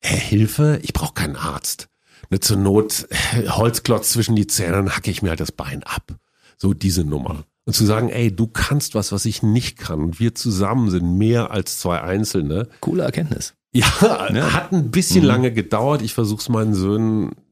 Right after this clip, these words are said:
Speaker 1: zwanzig Jahre früher beizubiegen.
Speaker 2: <laughs> Du, ich hab das, äh, sehr, sehr gerne, dass ich der Dümmste im Raum bin und, äh, mich umgebe mit Menschen, die etwas können, was ich nicht kann und sage, lass uns die Synergie finden.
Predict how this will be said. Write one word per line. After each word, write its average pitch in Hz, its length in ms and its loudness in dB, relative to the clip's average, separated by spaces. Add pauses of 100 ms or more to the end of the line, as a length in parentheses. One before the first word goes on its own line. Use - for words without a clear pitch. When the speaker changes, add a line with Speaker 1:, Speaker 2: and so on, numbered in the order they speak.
(120)
Speaker 1:
zwanzig 104 360 -2
Jahre 101 140 2
früher 101 300 0
beizubiegen. 85 840 0 (120)
Speaker 2:
<laughs> - 0 - (920)
Du, 202 220 2
ich 120 360 2
hab - 120 0
das, 139 160 0
äh, 123 340 2
sehr, 117 260 4
sehr 165 140 4
gerne, 147 240 2
dass 107 140 2
ich 107 80 2
der 117 140 4
Dümmste 139 300 2
im 143 80 2
Raum 113 260 4
bin 165 180 6
und, 120 240 4
äh, - 80 4
mich 120 240 2
umgebe 120 420 6
mit 120 160 4
Menschen, 104 400 4
die 135 120 2
etwas 117 360 0
können, 139 320 2
was 117 140 -2
ich 107 180 -4
nicht 135 340 4
kann 117 260 -2
und 113 140 -2
sage, 117 300 0 (280)
lass 87 180 -2
uns 127 160 2
die 123 80 4
Synergie 123 380 4
finden. 78 420 -2